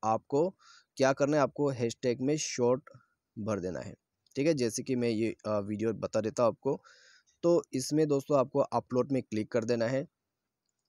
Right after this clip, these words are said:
अपलोड में क्लिक करने के बाद दोस्तों इस तरह का वीडियो होना चाहिए आपके पास, ठीक है।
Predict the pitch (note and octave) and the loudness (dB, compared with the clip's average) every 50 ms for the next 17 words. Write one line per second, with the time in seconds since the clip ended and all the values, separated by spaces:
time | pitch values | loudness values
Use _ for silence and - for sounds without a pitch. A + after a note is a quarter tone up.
0 | _ - - A#2 A2 - C#3+ C#3+ C#3+ D3 D#3 D3 - D3 C#3 - C#3+ C3+ C#3+ C#3 | _ -4 -4 -4 -2 0 -2 0 0 0 -2 -2 0 -2 -2 0 0 0 2 2
1 | C#3 C#3 C#3+ C#3 - E3 D3 - _ - _ _ - E3 E3 - D#3+ D3 D3+ D3 | 0 0 0 -2 -4 -4 -6 -6 _ -20 _ _ -2 -2 -2 2 2 2 2 4
2 | D#3 C#3+ B2 A#2 A2+ A#2+ B2 A#2+ A2+ A2+ G#2+ G2 F#2+ F2+ E2+ F2 - - G2 - | 2 0 2 2 0 2 2 2 2 0 0 0 -2 -2 -2 -4 -6 -8 -12 -8
3 | - - - - - _ _ - C3+ C#3 D#3 E3+ | -8 -8 -8 -8 -16 _ _ -4 0 0 0 0